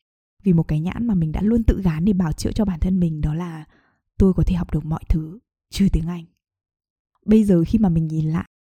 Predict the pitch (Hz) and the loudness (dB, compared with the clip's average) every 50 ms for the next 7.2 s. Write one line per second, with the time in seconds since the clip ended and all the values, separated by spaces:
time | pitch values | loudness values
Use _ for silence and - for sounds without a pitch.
0 | _ - - 190 175 170 170 165 170 - - - 294 320 - - 214 220 196 180 | _ 0 2 4 4 4 4 2 2 0 -2 0 0 -2 -2 -2 -2 -2 -2 0
1 | 170 175 175 165 160 160 156 160 190 233 220 180 170 196 196 214 277 - - 202 | -2 -2 -2 -2 -2 -2 -2 0 0 2 2 2 0 0 0 0 0 0 0 0
2 | 180 170 170 - 185 208 247 254 254 247 233 - - 151 151 165 - 202 196 - | 0 0 0 -2 -2 -4 -2 -2 -2 -2 -4 -4 -4 -4 -4 -4 -4 -4 -8 -8
3 | - 220 240 277 285 _ _ _ _ _ _ _ - 202 190 175 180 180 - 185 | -8 -10 -10 -10 -12 _ _ _ _ _ _ _ -2 -2 -2 -2 -2 -4 -4 -4
4 | 165 165 160 156 156 156 175 190 185 196 208 202 202 202 196 196 - - - - | -6 -8 -8 -12 -14 -14 -6 0 4 4 6 6 6 4 2 2 4 2 2 2
5 | 214 208 226 - - - - 226 208 - - 180 170 156 165 170 - _ _ _ | 2 -4 -4 -6 -8 -4 -4 -2 -2 0 -2 -2 -2 -4 -8 -12 -16 _ _ _
6 | _ _ _ _ _ _ _ _ _ - - 240 - 202 185 202 185 - 180 170 | _ _ _ _ _ _ _ _ _ 2 2 2 2 0 0 0 0 -2 -6 -6
7 | 160 156 151 151 | -8 -10 -12 -10